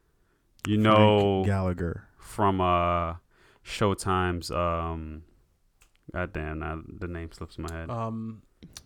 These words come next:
Speaker 3: uh, the, this, the family, the, uh,
Speaker 2: Oh, Weeds?
Speaker 3: No, no.
Speaker 2: Oh, oh, you're ta-, oh, I know what you're talking about. Uh,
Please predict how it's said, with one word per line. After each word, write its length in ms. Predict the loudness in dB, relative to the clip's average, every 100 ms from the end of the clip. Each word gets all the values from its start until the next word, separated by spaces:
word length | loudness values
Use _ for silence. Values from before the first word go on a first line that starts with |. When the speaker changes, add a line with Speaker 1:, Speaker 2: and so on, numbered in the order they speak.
| _ -12
Speaker 3:
uh, 600 | -10 -8 -8 -8 -10 -12
the, 360 | -12 -10 -10 -12
this, 200 | -10 -10
the 100 | -8 -8
family, 640 | -4 -4 -4 -8 -12 -14 -16
the, 200 | -14 -12
uh, 340 | -14 -16 -18 -20 _ _ _ -20 _ 0
Speaker 2:
Oh, 120 | 4
Weeds? 420 | 4 4 0 -8 _ _ _ _ _ -12
Speaker 3:
No, 140 | 0
no. 60 | 8
Speaker 2:
Oh, 260 | 10 10 8
oh, 140 | 6
you're 160 | 6 4
ta-, 160 | 0 0
oh, 280 | 0 0 0
I 100 | -2
know 100 | -2
what 120 | -2
you're 80 | -2
talking 140 | -2
about. 200 | -2 -4
Uh, 380 | -2 0 2 0